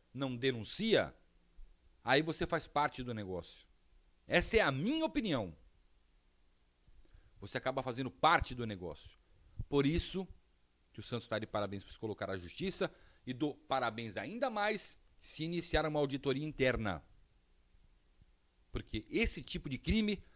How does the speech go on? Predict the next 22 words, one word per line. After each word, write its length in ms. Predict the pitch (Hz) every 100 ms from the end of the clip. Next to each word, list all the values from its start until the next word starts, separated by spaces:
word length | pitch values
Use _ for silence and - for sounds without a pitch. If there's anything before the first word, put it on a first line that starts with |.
| - -
tem 140 | 165 160
que 60 |
ser 180 | - 165
denunciado. 840 | 139 151 160 139 - 120 101 80 67 - _ - _ _ _ _ _ - -
É 80 |
a 100 | 127
mesma 440 | 120 156 220 196 190
coisa. 500 | - 147 110 82 82 - _ _
Se 300 | - - 160
eu, 180 | 202
a, 260 | 170 139 117
a, 40 | 117 - -
se 140 | -
eu 80 | 165
assistir 680 | 175 - 165 - 151 110 - - - - - _ _ _
a 60 | 107
algum 280 | 120 135 147
tipo 300 | - 147 156
de 320 | 123 135 107 - _
infração 960 | 170 202 - 190 151 - - 208 151 85 - _ _ _ _ _ _ _ _ _ _ _ _ _ _ _ _ _ _
e 80 | 120
eu 300 | 147 156 90